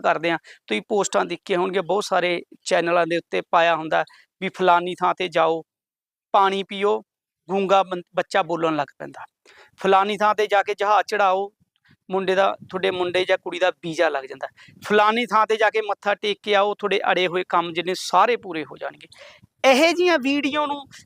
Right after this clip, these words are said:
ਬਿਨਾਂ ਤਰਕ ਤੋਂ, ਬਿਨਾਂ ਜਾਂਚ ਪੜਤਾਲ ਤੋਂ ਜਦੋਂ ਅਸੀਂ ਪਾਉਂਦੇ ਹਾਂ, ਉਹਨਾਂ ਨੂੰ ਪ੍ਰਮੋਟ ਕਰਦੇ ਹਾਂ, ਔਰ ਜਦੋਂ ਲੋਕਾਂ ਦੇ ਫੋਨਾਂ 'ਚ ਜਾਂਦੀਆਂ ਨੇ, ਲੋਕਾਂ, ਲੋਕ ਉਹਨੂੰ ਸੁਣਦੇ ਨੇ, ਤਾਂ ਲੋਕ ਬ-, ਵੱਡੀ ਪੱਧਰ 'ਤੇ ਉਹਨਾਂ ਦਾ ਸ਼ਿਕਾਰ ਹੁੰਦੇ ਨੇ।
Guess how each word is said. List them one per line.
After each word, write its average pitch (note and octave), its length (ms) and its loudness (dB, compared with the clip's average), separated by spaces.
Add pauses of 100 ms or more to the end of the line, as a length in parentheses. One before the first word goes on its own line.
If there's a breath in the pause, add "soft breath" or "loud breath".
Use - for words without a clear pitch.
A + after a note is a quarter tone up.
(140)
ਬਿਨਾਂ A#3+ 380 4
ਤਰਕ A#3 340 0
ਤੋਂ, A3+ 340 -6 (480)
ਬਿਨਾਂ A#3+ 340 6
ਜਾਂਚ G#3+ 380 2
ਪੜਤਾਲ G#3+ 340 0
ਤੋਂ G#3 100 -4
ਜਦੋਂ G#3 300 -2
ਅਸੀਂ A#3 180 -6 (140)
ਪਾਉਂਦੇ G3+ 380 0
ਹਾਂ, G#3 60 2
ਉਹਨਾਂ G#3 160 0
ਨੂੰ A3 120 -8
ਪ੍ਰਮੋਟ F#3+ 480 0
ਕਰਦੇ F#3 300 2
ਹਾਂ, F#3+ 80 0 (340 loud breath)
ਔਰ B3+ 180 6
ਜਦੋਂ A#3 200 -4
ਲੋਕਾਂ F#3+ 600 2
ਦੇ A#3+ 280 2 (1200)
ਫੋਨਾਂ A3 360 4
'ਚ B3 80 -4
ਜਾਂਦੀਆਂ A3 400 -2
ਨੇ, A3 120 -2
ਲੋਕਾਂ, G#3 560 2
ਲੋਕ G#3 240 2
ਉਹਨੂੰ A#3+ 180 -2
ਸੁਣਦੇ F#3+ 440 2
ਨੇ, A3 180 -2 (320 soft breath)
ਤਾਂ A3+ 120 4
ਲੋਕ G3+ 460 -4
ਬ-, F3+ 260 -6 (340)
ਵੱਡੀ F#3 260 2
ਪੱਧਰ G3+ 300 0
'ਤੇ A3+ 160 -4
ਉਹਨਾਂ G#3 240 0
ਦਾ G#3+ 60 6
ਸ਼ਿਕਾਰ E3 500 2
ਹੁੰਦੇ C#3+ 340 -14
ਨੇ। D#3 100 -12